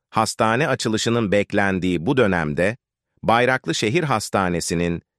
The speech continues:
ne tür avantajlar ve dezavantajlar getirebileceğini ele aldı. Yüce Ayhan,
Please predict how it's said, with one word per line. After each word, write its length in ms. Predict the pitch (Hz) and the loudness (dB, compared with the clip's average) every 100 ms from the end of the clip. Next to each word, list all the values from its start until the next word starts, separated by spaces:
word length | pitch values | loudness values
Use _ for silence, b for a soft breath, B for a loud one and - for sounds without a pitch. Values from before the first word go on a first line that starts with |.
| - | -2
ne 160 | 107 160 | 0 2
tür 160 | 180 | 2
avantajlar 960 | - 110 113 107 113 104 85 95 95 - 80 | 2 2 2 0 0 0 2 2 2 -2 -2
ve 180 | 85 | 0
dezavantajlar 880 | 110 151 135 113 107 110 104 110 120 | 2 2 2 2 2 0 0 2 0
getirebileceğini 920 | 92 92 104 101 98 101 107 107 135 - | 0 -2 0 0 2 0 2 0 0 0
ele 200 | 90 80 | 0 0
aldı. 380 | 65 62 62 50 _ _ _ _ _ 98 | -2 -4 -8 -12 _ _ _ _ _ -2
Yüce 280 | 127 175 | 0 2
Ayhan, 580 | 120 107 95 87 82 120 | 2 0 0 0 -2 -4